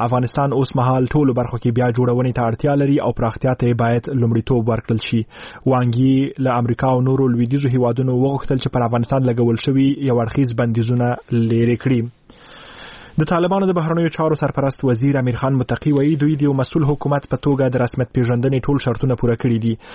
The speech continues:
امیر خان متقي دا خبره پرون ماښام په دوحه کې هغې ناستې ته وکړه چې د څوارلسو هیوادونو سفیرانو او ځانګړو استازو ګډون پکې کړی و.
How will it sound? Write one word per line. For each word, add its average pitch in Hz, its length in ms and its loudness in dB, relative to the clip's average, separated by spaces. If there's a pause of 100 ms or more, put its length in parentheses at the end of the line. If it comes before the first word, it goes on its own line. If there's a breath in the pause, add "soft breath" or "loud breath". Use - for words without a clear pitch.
(280 loud breath)
امیر 123 200 0
خان 135 240 0
متقي 131 340 -2
دا 127 140 0
خبره 127 260 0
پرون 123 240 0
ماښام 123 340 -2
په 123 100 0
دوحه 123 180 2
کې 123 200 -2
هغې 127 220 0
ناستې 127 320 -2
ته 120 80 2
وکړه 135 260 0
چې 139 80 0 (100)
د 123 120 -2
څوارلسو 131 480 0
هیوادونو 120 380 0
سفیرانو 127 500 0
او 113 140 0
ځانګړو 127 420 0
استازو 117 380 -2
ګډون 127 260 0
پکې 117 160 -6
کړی 113 240 0
و. 117 180 2